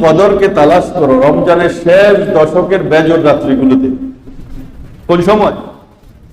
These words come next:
শেষ দশকের বেজর রাত্রগুলোতে। অন্য রেওয়ায়েতের মধ্যে রয়েছে, রসুল পাক সাল্লাল্লাহু আলাইহি সাল্লামকে জিজ্ঞেস করা হলো, "ইয়া রাসূলুল্লাহ, শবে কদর কবে? লাইলাতুল কদর কবে?"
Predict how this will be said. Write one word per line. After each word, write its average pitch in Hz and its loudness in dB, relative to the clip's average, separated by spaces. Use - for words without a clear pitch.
শেষ 214 4
দশকের 196 2
বেজর 208 2
রাত্রগুলোতে। 151 0
অন্য 185 2
রেওয়ায়েতের 170 4
মধ্যে 202 0
রয়েছে, 170 0
রসুল 165 2
পাক 175 2
সাল্লাল্লাহু 156 2
আলাইহি 160 2
সাল্লামকে 160 -2
জিজ্ঞেস 143 -2
করা 160 0
হলো, 135 2
"ইয়া 151 2
রাসূলুল্লাহ, 143 0
শবে 156 -2
কদর 170 0
কবে? 139 -2
লাইলাতুল 175 2
কদর 185 0
কবে?" 156 0